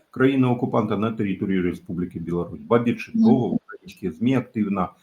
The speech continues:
Speaker 1: вкидалася і версія щодо можливості, м, застосування тактичної ядерної зброї по території України. І яка була реакція офіційного К Н Р? Вийшов товариш СІ і сказав,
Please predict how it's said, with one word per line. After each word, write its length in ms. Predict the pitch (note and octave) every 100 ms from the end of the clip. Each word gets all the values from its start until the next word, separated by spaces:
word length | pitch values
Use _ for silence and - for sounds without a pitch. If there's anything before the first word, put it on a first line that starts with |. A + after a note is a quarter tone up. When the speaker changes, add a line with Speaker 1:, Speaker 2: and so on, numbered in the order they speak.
| _ _
Speaker 1:
вкидалася 720 | - A#2+ G#2+ F#2+ F2 - F#2+
і 80 | F#2+
версія 520 | G#2 D3 - C3 B2
щодо 420 | - - A2 G#2
можливості, 840 | A2 A#2+ C3+ B2+ F#2+ F2+ - F2 E2+ _ _ _ -
м, 280 | G#2+ G2+ G2
застосування 800 | F2+ A#2 - A2+ A#2+ G#2+ G2 F2+
тактичної 600 | F2 - G#2+ - F#2+ F#2+
ядерної 500 | F#2+ F#2 G2+ G#2 B2
зброї 360 | C#3 F#3+ E3+
по 360 | E3 - B2 A#2+
території 580 | A2+ F#2 F2+ F#2+ F2+ F2
України. 420 | E2+ - D#2 D2 _ _ _ _ _ _ _ _ _ _ _ _ _ _ _ _ _ _ -
І 260 | F#2+ G2+ G2+ G2+
яка 280 | G#2 G2 A2+
була 260 | A2 G2+ G2
реакція 500 | G2 G2 - G#2 G2
офіційного 640 | - - - G2 F#2 F2
К 160 | F2 F#2
Н 200 | E2+ D2+
Р? 160 | - _ _ _ -
Вийшов 340 | C#3+ - D#3
товариш 460 | D3 B2+ C3 B2+ -
СІ 140 | C#3+
і 80 | C3+
сказав, 640 | - - G#2 E2+ E2+ -